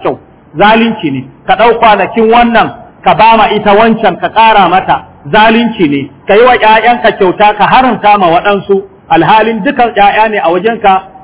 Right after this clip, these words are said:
zalunci ne. Irin wannan zaluncin baya fidda mutum, ah, daga musulunci.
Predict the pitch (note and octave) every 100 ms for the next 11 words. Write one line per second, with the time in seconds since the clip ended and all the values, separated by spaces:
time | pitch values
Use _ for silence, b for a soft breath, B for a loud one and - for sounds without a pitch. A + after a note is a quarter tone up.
0 | - C#3 G#3 A3+ A#3+ A#3+ - F#3 G3+ B3+
1 | A#3 A#3 A3 F#3 G#3 A3+ A3+ G3 F3 G#3
2 | G3+ F#3 G#3 F#3 F3+ E3 G3+ G3 F#3 -
3 | - _ _ _ - E3 E3 D#3+ D#3+ D#3
4 | F3+ F3 F3+ F#3 - B2+